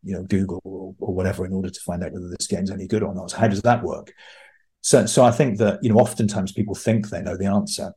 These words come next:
of, you know, why s-, why somebody should buy from them, but the, the task of making it true, you know, really standing out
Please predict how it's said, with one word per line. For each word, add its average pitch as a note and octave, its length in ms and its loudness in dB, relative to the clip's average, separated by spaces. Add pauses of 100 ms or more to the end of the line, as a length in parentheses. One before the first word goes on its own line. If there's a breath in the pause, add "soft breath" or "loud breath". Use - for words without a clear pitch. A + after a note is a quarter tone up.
(120)
of, F2 480 -6
you A2+ 120 -2
know, F2+ 80 -4
why F2+ 200 -6
s-, G2 220 -6
why F#2 160 -2
somebody F2 280 -4
should F2 200 -12
buy E2+ 180 -6
from E2+ 240 -8
them, E2+ 200 -6
but F#2 120 -8
the, G#2 120 -10 (200)
the - 100 -6
task G#2 400 0
of - 140 -2 (160)
making - 340 -4
it - 300 -8
true, - 560 0
you G2+ 80 0
know, F#2 180 0
really F#2+ 400 4
standing F2+ 480 -4
out F2+ 160 -6